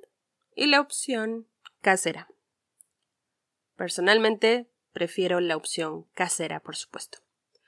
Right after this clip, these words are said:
Pero, pues, hay que ser prácticos.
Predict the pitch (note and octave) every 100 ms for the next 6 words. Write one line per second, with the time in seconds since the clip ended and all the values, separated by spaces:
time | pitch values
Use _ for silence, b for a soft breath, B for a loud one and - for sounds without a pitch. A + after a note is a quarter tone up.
0 | _ _ _ _ _ _ F#4 F4+ F#4 C#4
1 | C4 - - - - F3+ F#3+ F3 - -
2 | - - - - -